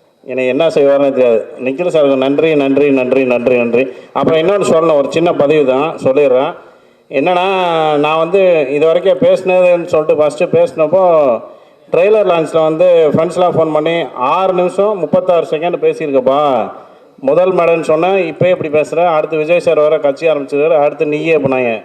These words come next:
"டேய், ஏதோ ஃபஸ்ட்டு தேவாம இந்த ஜாஃபர் சாரும் நிக்கில் சார் பண்ண வேலைடா, அதை நான் ஒன்றும் பண்ண முடியாதுண்ணே."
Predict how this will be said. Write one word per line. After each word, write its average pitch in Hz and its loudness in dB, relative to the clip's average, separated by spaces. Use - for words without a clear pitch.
"டேய், 139 0
ஏதோ 131 2
ஃபஸ்ட்டு 143 0
தேவாம 151 0
இந்த 139 0
ஜாஃபர் 151 -2
சாரும் 143 -2
நிக்கில் 143 -6
சார் 143 0
பண்ண 135 0
வேலைடா, 135 2
அதை 131 2
நான் 127 -2
ஒன்றும் 135 0
பண்ண 131 -2
முடியாதுண்ணே." 123 -2